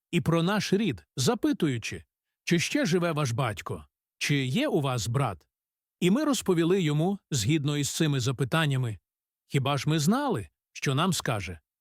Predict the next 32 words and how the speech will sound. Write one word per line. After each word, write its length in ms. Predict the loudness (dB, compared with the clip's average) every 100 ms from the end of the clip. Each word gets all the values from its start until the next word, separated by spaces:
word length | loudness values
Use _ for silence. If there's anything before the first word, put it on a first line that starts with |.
| _ _
"Приведіть 500 | 0 2 2 2 2
вашого 360 | 0 2 2 2
брата"?" 440 | -2 -4 -8 -14 _ _ _ _ _ _ -2
А 100 | 2
Юда 300 | 2 2 2
промовив 480 | 0 2 0 0
до 140 | 0 -2
свого 360 | 0 0 0
батька 360 | 0 -2 -2 -2
Ізраїля: 600 | 0 0 0 -2 -4 -8 _ _ _ _ _ _ _ -2
"Пошли 360 | 0 2 2
хлопця 420 | 2 -2 -2 -2 0
зі 140 | 2
мною, 420 | 0 0 -4 -8 -16 _ _ _ _
і 120 | -4 -2
встанемо, 640 | 0 2 2 0 -2 -8 _ -2
та 100 | 0
й 80 | 2
підемо, 440 | 2 2 0 -4
щоб 300 | -4 -4 0
ми 160 | 0 0
жили, 380 | 0 0 -2 -6 _ _
а 80 | 0
не 100 | 0
повмирали. 640 | 0 -2 0 0 -2 -6 -12 _ _ _ 0
І 120 | 2
ми, 320 | 4 2 0
і 120 | -4 -2
ти, 340 | 0 0 -2 _
і 80 | -4
наш 280 | -2 0 0
маєток. 500 | 0 0 -4 -10